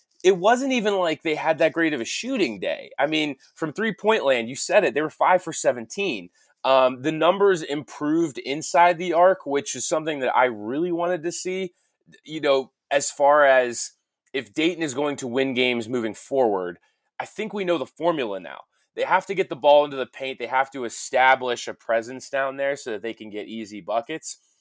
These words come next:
And then the open shots will present themselves afterwards. But they were twenty-four from thirty, twenty-four for thirty-eight, um, down low. And, uh, you know, to give people some perspective, I mean,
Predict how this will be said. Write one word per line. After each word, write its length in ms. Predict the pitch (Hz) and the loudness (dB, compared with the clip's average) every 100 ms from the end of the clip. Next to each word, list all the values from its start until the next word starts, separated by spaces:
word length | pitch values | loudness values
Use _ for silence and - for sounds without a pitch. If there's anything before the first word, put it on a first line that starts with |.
| _ | _
And 140 | - 233 | -8 -4
then 80 | |
the 100 | 233 | 2
open 300 | 196 190 - | 4 4 2
shots 460 | 170 - 156 156 - | -6 2 4 4 0
will 160 | 139 131 | -6 -6
present 400 | 139 113 139 135 | -6 0 0 -2
themselves 480 | 117 - 110 101 | -10 -6 -6 -2
afterwards. 800 | 123 139 147 110 95 87 87 - - _ _ - | 2 2 0 -6 -10 -12 -12 -18 -20 _ _ -6
But 80 | |
they 100 | 180 | 0
were 100 | 196 | 0
twenty-four 540 | 190 - 208 214 180 180 | 0 -2 -2 -2 2 2
from 220 | - 143 | 0 -10
thirty, 340 | - 147 147 - _ - | -2 -2 -2 -8 _ -4
twenty-four 340 | 226 220 180 | -4 0 -2
for 80 | 123 | -2
thirty-eight, 640 | - 143 127 110 107 - _ _ _ - - | -6 -6 -2 -2 -4 -8 _ _ _ -10 -2
um, 420 | 117 113 107 110 - | -2 -2 -6 -10 -2
down 360 | 139 139 127 | 2 2 -2
low. 440 | 113 117 101 92 95 _ _ | 2 4 4 0 -8 _ _
And, 380 | - 123 123 113 | -6 -2 -4 0
uh, 160 | 127 117 | 0 0
you 140 | 131 | 0
know, 60 | 135 | -4
to 80 | 127 | -4
give 240 | 123 147 | -4 -6
people 260 | - 151 143 | -8 -8 -4
some 180 | - 131 | -4 -4
perspective, 640 | 117 - - 196 - 131 | -6 -6 0 0 2 -2
I 60 | 117 | -2
mean, 300 | 120 120 | -4 -6